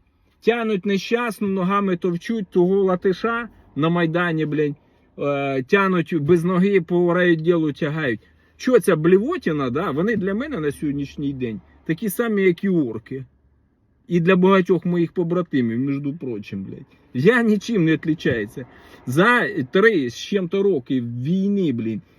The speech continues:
яка користь одних країні чи допомога Збройним силам, блядь?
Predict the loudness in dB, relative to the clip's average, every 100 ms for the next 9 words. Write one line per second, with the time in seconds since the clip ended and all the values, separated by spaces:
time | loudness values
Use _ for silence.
0 | -2 2 2 2 0 0 0 4 4 2
1 | 0 0 -2 -2 -6 -2 -2 0 -2 -2
2 | -2 0 0 2 2 2 2 2 0 0
3 | 0 0 -2 -2 -2 0 -2 -4 -6 -8